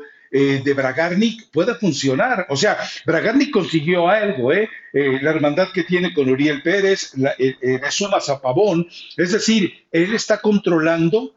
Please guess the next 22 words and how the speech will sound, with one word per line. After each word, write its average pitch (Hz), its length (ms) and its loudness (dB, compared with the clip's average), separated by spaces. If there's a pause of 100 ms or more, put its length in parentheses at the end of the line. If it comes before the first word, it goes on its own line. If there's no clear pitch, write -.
(280)
eh, 139 380 2
a 143 200 -4
tipos 190 680 0
que 151 240 0
antes 180 320 -2
parecían 165 460 0
incontrolables 156 960 0
en 139 100 2
el 123 140 -4
teje 170 240 -2
y 175 60 -4
maneje 139 360 -2
de 143 80 0
jugadores. 120 720 -2
O - 40 -20
sea, 139 220 0
esto 135 200 -2
habla 202 160 2
del 160 200 -2
poder 131 320 -2
que 123 120 -4
tiene. 175 440 -2